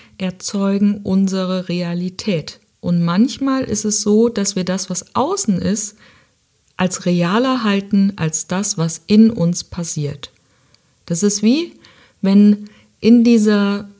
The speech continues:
Bewusstseinserweiterung mit dieser Erkenntnis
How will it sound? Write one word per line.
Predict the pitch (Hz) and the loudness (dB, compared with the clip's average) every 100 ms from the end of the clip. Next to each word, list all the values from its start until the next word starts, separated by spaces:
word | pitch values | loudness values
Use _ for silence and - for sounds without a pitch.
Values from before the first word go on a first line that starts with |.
| _ _ _ _ _ | _ _ _ _ _
Bewusstseinserweiterung | - 185 208 311 - 247 233 226 208 202 196 202 208 208 202 | -4 0 0 0 -2 0 0 0 -4 -2 -4 -4 -2 2 2
mit | 180 180 | 0 -4
dieser | 165 156 | -6 -6
Erkenntnis | - 160 208 214 214 202 202 202 | -8 -8 -2 0 0 -2 -4 -8